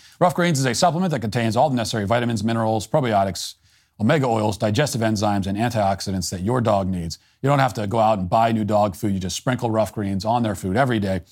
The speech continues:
Dog owners everywhere are raving about Rough Greens. It supports healthy joints, improves bad breath, boosts energy levels, and so much more. We are what we eat, and that goes for dogs too. Naturopathic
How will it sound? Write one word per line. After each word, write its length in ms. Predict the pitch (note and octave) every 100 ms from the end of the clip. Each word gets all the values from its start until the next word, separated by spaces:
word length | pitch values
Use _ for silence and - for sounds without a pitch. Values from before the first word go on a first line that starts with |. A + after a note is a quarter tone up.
| - - -
Dog 220 | D#3+ D#3+
owners 220 | D#3 C3
everywhere 260 | C#3 C3+ B2+
are 120 | A2
raving 360 | A#2 F#3 D3+ A2+
about 160 | G2+
Rough 200 | G#2 G#2
Greens. 260 | A2 G#2 G2
It 40 |
supports 340 | - - A2+ -
healthy 220 | D#3 D3
joints, 320 | A2+ B2 A2
improves 320 | G2 D3 D3
bad 300 | - B2 A2
breath, 320 | A2+ G#2 G#2 C3
boosts 220 | F3+ C#3+
energy 260 | C3 A#2
levels, 360 | A#2+ A2+ A2+ G#2+
and 120 | G2+
so 180 | - C#3+
much 180 | C3 A2+
more. 280 | A2+ G2+ E2+ _ - _ -
We 120 | A2
are 240 | B2+ E3+
what 100 | D#3
we 100 | C3
eat, 280 | G#2+ G#2 -
and 120 | G#2+
that 180 | G#2+ A2
goes 220 | A2+ G#2+
for 120 | - G2
dogs 360 | F#2+ F#2 F2
too. 160 | - F2
Naturopathic 760 | B2 D3 D#3 C3+ C3 B2+ B2